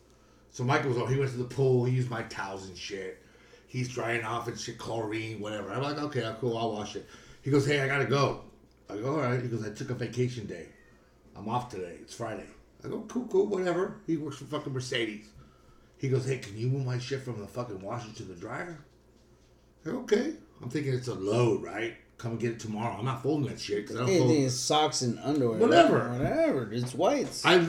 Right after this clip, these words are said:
Speaker 1: I dip in that motherfucker. I'm like, "The fuck he wash? There's nothing on there."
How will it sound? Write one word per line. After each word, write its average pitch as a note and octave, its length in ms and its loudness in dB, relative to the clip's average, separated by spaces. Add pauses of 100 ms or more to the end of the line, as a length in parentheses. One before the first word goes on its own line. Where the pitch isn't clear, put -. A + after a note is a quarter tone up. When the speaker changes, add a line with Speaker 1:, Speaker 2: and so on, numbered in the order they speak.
Speaker 1:
I - 160 6
dip F#3 300 6
in F#3+ 140 8
that F#3+ 180 2
motherfucker. G3 540 2
I'm E3 100 2
like, C#3 160 0 (1040)
"The B3 80 -6
fuck F#4+ 340 -2
he D4 120 6
wash? G4 640 2 (120)
There's D3+ 140 -4
nothing F#3+ 240 0
on C4 160 2
there." - 180 -2